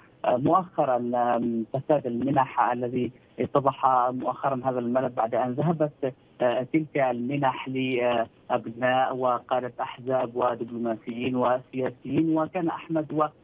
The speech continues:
أحد المحرومين ومن صف في طوابير أيضًا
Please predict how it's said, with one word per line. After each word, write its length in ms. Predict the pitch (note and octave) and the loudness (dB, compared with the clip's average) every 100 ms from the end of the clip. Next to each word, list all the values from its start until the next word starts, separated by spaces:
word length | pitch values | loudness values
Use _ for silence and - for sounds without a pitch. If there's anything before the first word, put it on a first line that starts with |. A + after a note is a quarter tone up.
| _ - - | _ -4 -4
أحد 400 | - G3 D#3+ C#3+ | 0 0 0 -2
المحرومين 760 | D3+ D3+ - D#3 C#3+ D3 E3 D3 | -2 -2 -4 -2 -2 0 0 2
ومن 300 | C#3 C#3 C3 | 0 -2 -4
صف 180 | E3 - | -6 -4
في 180 | C#3+ C#3 | -8 -8
طوابير 480 | C#3 B2+ B2+ D3+ C3+ | -2 0 0 0 -4
أيضًا 220 | C3 | -4